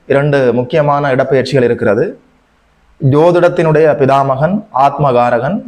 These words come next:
சூரிய பகவான் இந்த பூமிக்கு ஒளி தரக்கூடியவர். சற்று பலவீனம் அடைந்து நீச்சம் அடைகிறார். அதாவது,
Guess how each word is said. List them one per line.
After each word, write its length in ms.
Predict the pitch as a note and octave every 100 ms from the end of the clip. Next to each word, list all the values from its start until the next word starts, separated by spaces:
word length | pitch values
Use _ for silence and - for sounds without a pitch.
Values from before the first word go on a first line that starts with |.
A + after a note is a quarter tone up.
| -
சூரிய 280 | C3+ C#3 C#3 B2
பகவான் 380 | A#2+ A#2+ F#3 B3
இந்த 140 | D3 B2+
பூமிக்கு 360 | C3+ C#3+ C#3+ C#3
ஒளி 100 | C#3 C#3+
தரக்கூடியவர். 600 | C3 A#2+ A2+ A2+ A2+ - - _ _ _ _ -
சற்று 240 | D3+ D3 D3
பலவீனம் 460 | C#3+ E3+ F3 E3+ D3
அடைந்து 240 | C#3 E3 D3+
நீச்சம் 320 | D#3 D#3 D3+ A#2+
அடைகிறார். 360 | A2+ G#2 - - _ _ _ _ _ _ _ _ _ _ _ _ _ _ _ _ _
அதாவது, 360 | - D3+ D#3+